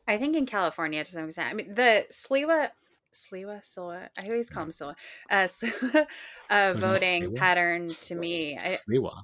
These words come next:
Speaker 2: wow.
Speaker 1: Yeah, I felt like it was
Speaker 2: <laughs>
Speaker 1: more about the fact of his, I don't know. I mean, he did do a lot of campaigning in those communities, and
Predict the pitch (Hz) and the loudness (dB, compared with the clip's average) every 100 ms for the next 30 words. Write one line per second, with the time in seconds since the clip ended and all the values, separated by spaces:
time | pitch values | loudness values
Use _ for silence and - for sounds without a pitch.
0 | - - 90 - - - 208 202 190 170 | -14 -12 -12 -14 -18 -16 -8 -6 -2 -2
1 | 147 151 196 277 285 311 302 277 233 202 | -2 -4 -2 0 2 2 2 2 -2 -2
2 | 180 185 190 185 170 165 147 170 160 160 | -4 0 0 0 0 0 -2 -8 -8 -6
3 | 160 - - - - _ - 175 160 170 | -6 -12 -18 -18 -20 _ -12 -10 -8 -6
4 | 165 156 156 - - - _ _ _ _ | -4 -4 -8 -12 -14 -18 _ _ _ _
5 | _ _ _ _ _ _ _ _ 254 285 | _ _ _ _ _ _ _ _ 0 4
6 | 247 190 214 226 247 233 240 214 220 202 | 4 4 2 -2 2 6 6 6 2 4
7 | 180 160 156 170 - 170 156 147 151 165 | 4 4 2 2 -2 -8 -6 -6 -4 -6
8 | 151 147 - 147 139 147 175 208 214 - | -6 -8 -10 -12 -10 -10 -8 -8 -10 -10
9 | - 139 139 147 | -14 -12 -12 -12